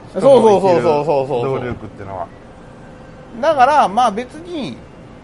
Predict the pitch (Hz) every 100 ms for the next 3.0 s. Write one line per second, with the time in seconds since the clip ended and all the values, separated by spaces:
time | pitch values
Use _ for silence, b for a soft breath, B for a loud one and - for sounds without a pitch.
0 | - - - - - 196 180 160 165 233
1 | 277 311 359 262 - 165 - 170 208 233
2 | 220 123 123 120 104 120 98 107 123